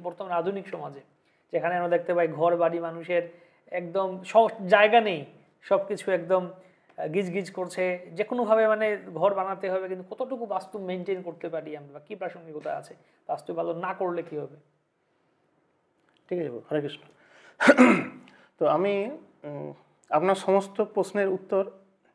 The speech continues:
Speaker 2: দেওয়ার চেষ্টা করছি। কি বাস্তু সম্বন্ধে একটা সাধারণ জ্ঞান, যে বাস্তু কি, বাস্তু কোথা থেকে এলো, বা বাস্তু আমাদের জীবনে কীরকম প্রভাব ফেলে,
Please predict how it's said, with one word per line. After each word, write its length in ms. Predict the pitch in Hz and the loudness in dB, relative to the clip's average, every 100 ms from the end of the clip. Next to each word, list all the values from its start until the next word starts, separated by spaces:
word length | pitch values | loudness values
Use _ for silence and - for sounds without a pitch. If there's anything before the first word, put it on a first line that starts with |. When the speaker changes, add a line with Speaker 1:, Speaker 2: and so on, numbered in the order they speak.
| _ _ _ _ _ _ _ _ _ 139 | _ _ _ _ _ _ _ _ _ 2
Speaker 2:
দেওয়ার 240 | 151 170 | 6 6
চেষ্টা 280 | 175 170 185 | 4 -2 -4
করছি। 300 | 170 - 147 | -4 -6 -8
কি 100 | 185 | -2
বাস্তু 420 | 156 156 - 170 | 2 2 2 -2
সম্বন্ধে 380 | 170 170 170 170 | 0 -2 0 -2
একটা 260 | 165 175 | -2 -4
সাধারণ 640 | 165 170 160 175 185 185 180 - _ _ _ _ 151 | 0 0 2 2 2 0 -6 -16 _ _ _ _ 2
জ্ঞান, 360 | 147 170 147 147 - | 8 8 8 0 -12
যে 100 | 147 | -6
বাস্তু 460 | 147 151 147 - 160 | 0 2 0 -2 -4
কি, 380 | 151 170 165 160 | -4 -4 -2 0
বাস্তু 380 | 143 139 - 151 | 0 0 -4 -8
কোথা 220 | 151 151 | -8 -8
থেকে 420 | 147 151 151 151 | -10 -6 -6 -6
এলো, 420 | 147 143 151 151 - _ _ _ | -6 -2 -4 -4 -16 _ _ _
বা 400 | 135 127 127 123 - - _ _ _ _ _ | -2 2 2 2 -4 -12 _ _ _ _ _
বাস্তু 460 | 127 135 135 - 160 | 2 2 2 -4 -2
আমাদের 460 | 147 151 151 160 | 2 2 0 -2
জীবনে 360 | 143 147 156 160 | -2 -4 -4 -4
কীরকম 420 | 156 156 156 156 | -2 0 -2 -6
প্রভাব 320 | 151 143 143 143 | -2 0 0 -2
ফেলে, 280 | - 135 139 | -4 -4 -4